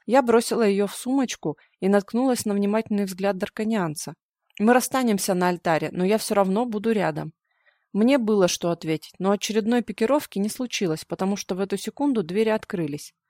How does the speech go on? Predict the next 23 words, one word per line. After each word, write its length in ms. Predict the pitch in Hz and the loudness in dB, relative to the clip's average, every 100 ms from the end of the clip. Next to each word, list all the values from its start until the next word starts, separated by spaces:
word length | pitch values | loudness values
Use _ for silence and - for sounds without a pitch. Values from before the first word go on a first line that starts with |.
| _ _ _ - | _ _ _ 0
Только 240 | 294 285 | 0 4
я 80 | 220 | 2
хотела 420 | 208 220 220 202 | 2 0 2 2
выйти, 340 | 196 277 294 185 | 2 0 -2 -4
как 240 | 180 - - | -8 -6 0
Алекс 340 | 247 233 - | 2 2 -4
схватил 400 | - 208 208 294 | -4 -4 -2 -2
меня 280 | 254 202 196 | 2 2 2
за 180 | 185 175 | 2 2
руку 220 | 160 165 | 0 -4
и 40 | |
втащил 420 | 185 208 - 269 | -4 -2 0 2
обратно. 520 | 240 175 175 165 147 151 _ _ _ _ | 0 2 0 0 -6 -10 _ _ _ _
«Что 380 | - - 240 285 | -10 0 2 4
за...» — 320 | 285 277 - - | 6 6 4 -8
возмутилась 680 | 196 208 226 220 220 214 - | -8 0 0 2 2 2 0
я, 140 | 202 | -2
но 140 | 190 202 | 0 0
дарканианец 720 | 220 - 214 226 262 233 - | -2 -2 -2 0 0 -2 -2
развернулся 640 | 196 185 208 214 214 - | -4 -2 -2 0 -2 -4
спиной 400 | 170 - 202 196 | -6 -4 0 0
к 60 | 160 | -2
дверям 400 | 160 190 254 | -4 0 0